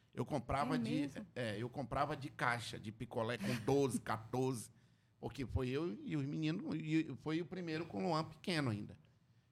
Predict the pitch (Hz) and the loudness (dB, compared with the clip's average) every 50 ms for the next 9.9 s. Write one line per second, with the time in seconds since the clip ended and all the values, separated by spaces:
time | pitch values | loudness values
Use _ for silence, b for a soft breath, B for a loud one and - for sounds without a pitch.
0 | _ - 139 160 160 160 175 160 - - 202 208 196 202 214 220 240 - - - | _ -2 2 2 4 4 2 0 -2 -4 0 2 2 4 4 2 0 -2 -8 -4
1 | - 208 214 214 196 175 143 120 110 - - - - - - - - - - 139 | 2 4 8 8 8 8 8 6 4 0 -6 -12 -18 -20 -20 -20 -16 -2 0 2
2 | 143 120 104 104 170 208 208 - - 202 165 160 143 127 165 214 190 - 202 170 | 2 2 2 2 2 2 2 2 0 2 2 2 0 2 0 0 4 6 6 8
3 | 147 160 165 156 147 127 - 165 180 190 165 123 127 151 151 156 156 - 151 135 | 8 6 6 4 2 2 2 0 0 0 0 0 0 0 0 0 -2 -4 -6 -6
4 | 113 113 - - 117 107 110 120 143 147 - - - - 139 143 - - 147 151 | -6 -8 -10 -8 -8 -6 -4 -4 -4 -4 -8 -12 -10 -10 -10 -10 -6 -2 -2 0
5 | 156 156 151 - - 131 135 - - 147 127 104 110 127 139 135 127 120 120 - | 0 0 -2 -2 -4 -6 -6 -6 -8 -10 -10 -4 0 2 4 4 4 4 2 0
6 | - 113 - 123 123 117 - - 117 113 104 - - - B B B B B B | -6 -10 -6 -6 -6 -6 -6 -6 -6 -6 -6 -8 -12 -18 B B B B B B
7 | B B B B 247 277 285 277 262 247 247 254 262 254 - - - - - - | B B B B 2 4 4 6 6 8 8 8 8 6 -2 -10 -14 -18 -20 -20
8 | - - - - - 175 185 - 185 160 139 127 131 131 113 - - 160 175 175 | -20 -20 -20 -2 2 2 4 6 6 6 6 6 2 0 -2 0 4 4 6 6
9 | 180 - 208 - - 202 202 - 240 - - - 170 170 165 180 180 | 4 2 0 0 0 -2 2 2 0 0 4 4 4 4 4 2 0